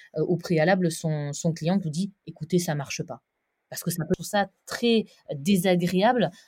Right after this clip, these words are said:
euh, de passer beaucoup de temps avec quelqu'un qui, au final, de toute façon, va essayer de voir ça avec son avocat et,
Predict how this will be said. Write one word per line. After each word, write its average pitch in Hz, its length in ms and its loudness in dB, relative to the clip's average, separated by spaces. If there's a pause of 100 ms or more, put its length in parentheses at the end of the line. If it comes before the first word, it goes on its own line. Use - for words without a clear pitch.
(120)
euh, 160 340 0
de 160 140 2
passer 185 320 0
beaucoup 214 280 0
de 180 60 -4
temps 214 140 2
avec 180 220 2
quelqu'un 214 320 2
qui, 190 120 -2
au 160 60 0
final, 190 460 2
de 233 40 -2
toute - 200 -12
façon, 202 320 -2
va 170 160 2
essayer 175 260 -4
de 160 40 -8
voir 170 180 -4
ça 196 120 -4
avec 170 180 -2
son 165 180 -6
avocat 196 520 0
et, 156 240 -2